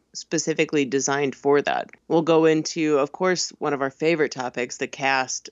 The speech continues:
the two leads in this movie. Ugh, I got nothing but amazing things to say about 'em.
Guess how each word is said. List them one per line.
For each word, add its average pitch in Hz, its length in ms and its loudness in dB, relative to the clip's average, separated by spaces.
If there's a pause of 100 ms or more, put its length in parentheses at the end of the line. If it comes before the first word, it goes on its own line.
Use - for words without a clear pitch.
(120)
the 135 100 -10
two 160 260 -4
leads 147 300 -2
in 151 140 0
this 147 200 -2
movie. 151 400 0
Ugh, 117 500 -2 (600)
I 185 120 -2
got 139 180 2
nothing 135 340 -4
but 120 140 -4 (160)
amazing 123 480 -2
things 101 300 -6
to 95 120 -6
say 85 220 0
about - 260 -2
'em. 117 180 -8